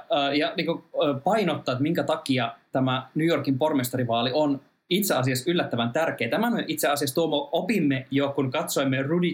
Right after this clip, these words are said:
Giulianin pormestarivuosista kertoneen <laughs> elokuvan. Ää, mutta tämä on siis tämmönen yleinen viisaus, että,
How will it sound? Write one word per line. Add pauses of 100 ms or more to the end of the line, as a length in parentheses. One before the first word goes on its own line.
Giulianin
pormestarivuosista
kertoneen (220)
<laughs>
elokuvan. (260)
Ää, (440)
mutta
tämä
on
siis (100)
tämmönen
yleinen
viisaus,
että,